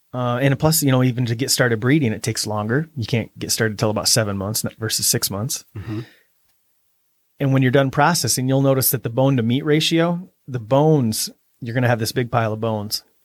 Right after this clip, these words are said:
Speaker 1: compared to the medium breeds. So that's why medium breeds are kind of the go-to if you're gonna start a, a meat production.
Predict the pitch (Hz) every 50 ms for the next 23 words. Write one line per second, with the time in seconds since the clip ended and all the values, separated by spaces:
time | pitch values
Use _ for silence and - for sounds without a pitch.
0 | _ _ _ - 180 160 170 165 165 165 160 147 139 131 127 127 123 120 117 107
1 | 101 101 104 92 - 80 - - - - _ _ _ - - - 123 117 127 131
2 | - - 135 123 131 135 139 139 131 131 - - - - - - 131 123 117 -
3 | 120 107 - 120 117 113 110 110 107 127 117 117 113 - - 123 117 110 - -
4 | 117 113 113 110 - - - 123 117 117 120 110 - - - 117 120 120 123 -
5 | - 131 117 117 110 - - 113 110 110